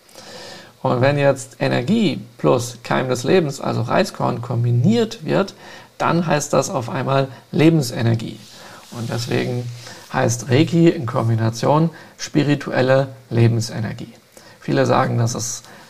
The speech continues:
äh, die sogenannte universelle Lebensenergie oder universale Lebensenergie ist. Ja, das kann man so sehen. Aber wenn man sich einfach diese Schriftzeichen anschaut, dann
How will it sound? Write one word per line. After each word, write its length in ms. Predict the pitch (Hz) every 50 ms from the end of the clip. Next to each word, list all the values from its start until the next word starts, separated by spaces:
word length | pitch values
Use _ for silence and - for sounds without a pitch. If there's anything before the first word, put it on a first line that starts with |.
| - _ _ -
äh, 240 | 123 123 120 117 120
die 160 | 120 127 123
sogenannte 720 | 117 123 123 120 120 123 123 123 120 117 120 - - - - - - - - - - - - - _ -
universelle 760 | - 120 117 120 120 120 - - - 117 120 135 - 175 165 156
Lebensenergie 760 | 143 143 143 147 143 127 - 127 131 131 127 120 131 131 -
oder 260 | - 123 117 113 120
universale 760 | 123 117 113 117 - - - - - - 131 139 151 156 151
Lebensenergie 720 | 143 143 143 143 143 135 - - 127 127 127 117 123 127
ist. 240 | 127 123 120 120 120
Ja, 180 | - - 123
das 180 | 120 - - -
kann 140 | - - 120
man 160 | 117 117 117
so 80 | 120 113
sehen. 340 | 113 127 123 131 147 151 - - - - - - - -
Aber 220 | - - 123 123
wenn 100 | 123 120
man 120 | 117 117 117
sich 180 | 117 117 120
einfach 260 | - 151 143 127 113 -
diese 200 | - 170 170 -
Schriftzeichen 600 | - - 220 220 - - 185 165 160 156 - -
anschaut, 460 | 139 139 131 - 151 143 139 135 - - - - - - - - - _
dann 340 | - 131 127 127 131 135 131